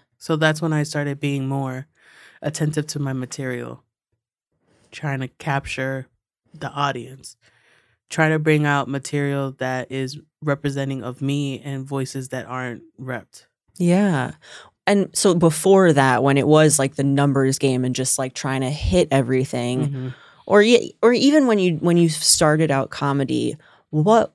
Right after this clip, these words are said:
Speaker 2: what were you, like, dying to talk about? Like, what did you find yourself talking about? Or how, how has that changed?
Speaker 1: I felt like I was talking, I felt like when I first started, it was very much,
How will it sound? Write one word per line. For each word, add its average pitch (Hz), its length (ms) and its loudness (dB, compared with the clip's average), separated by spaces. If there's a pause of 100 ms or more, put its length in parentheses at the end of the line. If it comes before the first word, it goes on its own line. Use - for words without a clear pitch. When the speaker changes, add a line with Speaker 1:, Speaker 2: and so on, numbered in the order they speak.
Speaker 2:
what 185 260 4
were 233 140 2
you, 208 220 4
like, 160 160 4 (680)
dying 156 380 4
to 135 80 -4
talk - 340 -4
about? - 480 -12
Like, 135 220 -2
what 156 120 4
did 170 140 4
you 156 80 6
find 139 260 0
yourself - 320 -4
talking 127 380 -8
about? - 320 -6 (160)
Or 156 140 4
how, 160 240 2
how 156 180 2
has 151 120 4
that 127 200 0
changed? - 760 -8 (280)
Speaker 1:
I 196 80 4
felt 240 240 0
like 214 120 0
I 196 60 2
was 185 160 0
talking, 185 580 -2
I 180 100 -6
felt 202 340 -6
like 180 200 -8 (720)
when 180 160 4
I 196 60 4
first 226 280 2
started, 190 260 2
it 175 60 0
was 175 160 0
very 170 220 4
much, 170 360 0